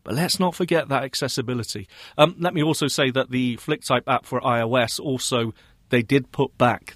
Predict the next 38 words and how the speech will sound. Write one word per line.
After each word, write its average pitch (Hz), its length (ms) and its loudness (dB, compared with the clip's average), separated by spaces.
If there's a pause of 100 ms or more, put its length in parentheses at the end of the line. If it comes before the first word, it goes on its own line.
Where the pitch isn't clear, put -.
the, 107 420 -2
um, 101 420 -4 (100)
Apple 139 280 0
Watch - 580 0
support. - 800 -4 (260)
So - 140 -6
you 110 80 -4
can, 127 420 0
if 127 160 -6
you 127 60 -2
buy 151 260 4
the 110 180 -4
one, 110 380 0
you 110 140 -4
don't 147 200 -2
really 123 300 2
need 127 260 2
to 107 100 -2
buy 101 200 -4
the 104 140 0
other 101 180 -2
one 104 180 0
anyway. 107 440 0 (480)
Um, 104 180 -2
but 113 160 0
there 113 140 2
are 143 140 4
some 127 200 0
issues 120 400 -2
with 110 140 -8
the, 107 320 -2
uh, - 60 -2
FlickType - 680 -2
on 107 160 2
the 104 120 2
Apple 104 260 -4
Watch - 420 -2 (160)
at - 160 0